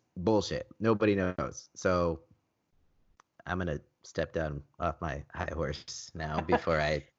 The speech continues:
Speaker 1: get shot.
Speaker 2: And th-, and
Speaker 1: <laughs>
Speaker 2: then people, people are probably gonna come back with what we're saying and saying that we're very privileged because we don't have,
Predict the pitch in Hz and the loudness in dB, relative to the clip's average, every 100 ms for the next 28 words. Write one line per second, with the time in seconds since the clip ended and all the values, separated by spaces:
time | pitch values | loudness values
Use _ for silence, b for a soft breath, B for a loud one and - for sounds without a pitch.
0 | _ _ _ _ _ 85 73 - 76 123 | _ _ _ _ _ -4 -4 -2 0 2
1 | 214 - 131 220 208 185 - 214 214 226 | 4 6 8 6 6 0 -4 -6 0 2
2 | 196 - 208 220 208 190 170 160 147 143 | 0 -4 -6 -2 -2 0 0 0 -2 -2
3 | 135 120 120 135 131 135 131 123 - _ | -2 -6 -6 -8 -4 0 0 0 -6 _
4 | _ _ _ _ - 147 151 147 147 135 | _ _ _ _ -16 -2 -2 2 0 0
5 | 147 143 127 123 117 - 120 - 143 127 | -6 -2 -2 -2 -6 -6 -8 -2 2 2
6 | 127 123 127 123 120 117 113 170 170 123 | 2 0 0 0 0 -2 -2 -2 -2 -2
7 | 110 - - 131 113 117 120 127 151 175 | -4 -8 -6 -4 -4 -4 -2 2 2 2
8 | - _ - - 127 | -8 _ -10 2 2